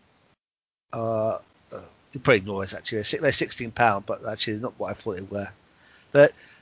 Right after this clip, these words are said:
those bits you go on the outside, remember, remember you got those factories that had, like, the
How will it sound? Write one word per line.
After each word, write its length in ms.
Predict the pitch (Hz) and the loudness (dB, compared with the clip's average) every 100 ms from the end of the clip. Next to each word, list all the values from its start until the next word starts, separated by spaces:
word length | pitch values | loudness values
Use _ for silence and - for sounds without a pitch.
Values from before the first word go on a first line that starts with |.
| - | 6
those 200 | 147 135 | 6 8
bits 260 | 185 - | 4 4
you 80 | - | 2
go 140 | 131 143 | 8 8
on 80 | |
the 80 | 139 | 8
outside, 320 | 139 - - 120 | 6 4 2 2
remember, 180 | 151 160 170 | 2 -2 -4
remember 200 | 160 156 | 0 2
you 100 | 143 | 2
got 60 | |
those 200 | 151 147 | 2 0
factories 680 | - 165 - - 117 101 101 | 2 2 2 -4 -4 -4 -4
that 80 | 117 | -4
had, 120 | 110 | -4
like, 100 | 120 | -8
the 100 | 117 | -10